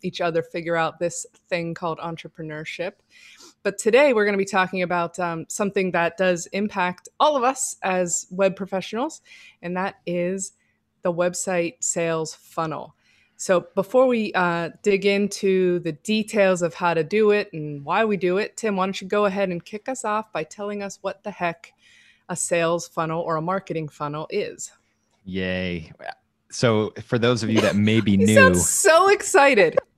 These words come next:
Speaker 1: Yay.
Speaker 2: <laughs> That wasn't a, a true reflection of my actual excitement, 'cause I actually am really excited.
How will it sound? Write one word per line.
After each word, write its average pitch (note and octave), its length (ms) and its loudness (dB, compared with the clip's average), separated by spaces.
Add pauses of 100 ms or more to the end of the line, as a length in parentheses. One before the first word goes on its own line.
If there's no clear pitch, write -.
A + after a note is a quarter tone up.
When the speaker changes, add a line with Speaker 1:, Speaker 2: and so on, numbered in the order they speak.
Speaker 1:
Yay. E3 960 2
Speaker 2:
<laughs> D#4+ 60 2 (1900)
That C#3 160 4
wasn't D3+ 420 4 (100)
a, A#2+ 320 2
a A2 40 2
true B2+ 360 0
reflection G#2+ 520 0
of F#2 60 2
my F#2 120 2
actual F#2+ 320 -4
excitement, F#2 340 -2
'cause A2 120 0
I A#2 60 4
actually A#2+ 280 2
am F#2+ 100 2
really F#2 200 2
excited. E2+ 520 -6